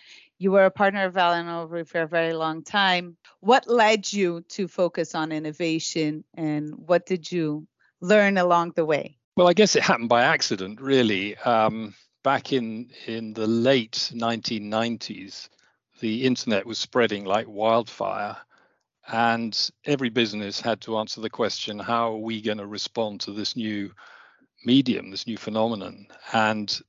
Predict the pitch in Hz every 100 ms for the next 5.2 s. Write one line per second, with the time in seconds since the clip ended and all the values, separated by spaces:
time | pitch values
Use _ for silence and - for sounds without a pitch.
0 | _ - 123 120 107 110 104 104 117 -
1 | 104 98 95 - 113 110 101 104 104 101
2 | 101 101 101 110 107 98 107 - 95 92
3 | 107 123 - - 107 104 95 117 101 127
4 | 117 110 107 104 - 98 92 - - 117
5 | 107